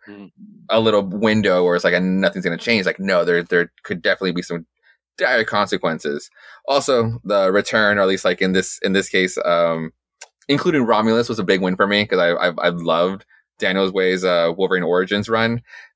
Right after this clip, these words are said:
Speaker 2: And it's
Speaker 1: Right.
Speaker 2: like, "Oh shit, like, they're, they really are tackling, like, the specifics of the lore that they added, that they implemented later." And it's like, it's,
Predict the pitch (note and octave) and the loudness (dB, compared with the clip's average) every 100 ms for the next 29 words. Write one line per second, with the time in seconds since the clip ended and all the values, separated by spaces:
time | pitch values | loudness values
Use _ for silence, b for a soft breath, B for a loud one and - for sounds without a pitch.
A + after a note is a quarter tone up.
0 | _ G2 F2+ F2+ F#2 F2+ A2 - A2 F#2 | _ -2 0 0 -2 -2 -2 -2 -2 0
1 | G2 F#2+ - _ G2+ G2 G#2+ G2+ G2 G2 | 0 -4 -6 _ -2 0 0 0 0 0
2 | - G2+ F#2+ F#2+ F2 F2 F#2+ - B2 E3 | 0 -2 0 0 0 -2 -4 -2 0 0
3 | D#3 B2+ - G#2+ G2 G2+ F#2+ G2+ F#2+ G2 | 0 0 0 0 0 0 0 -2 -2 0
4 | F#2 F2 F2 B B F#2+ G#2 G#2 G2+ F#2+ | 0 0 -4 B B 0 0 0 0 0
5 | F#2 F2+ E2 F#2+ F#2+ G#2 F#2 F2+ E2+ F2 | 0 -2 -2 -2 0 2 2 0 0 -2
6 | E2+ E2+ | -2 -4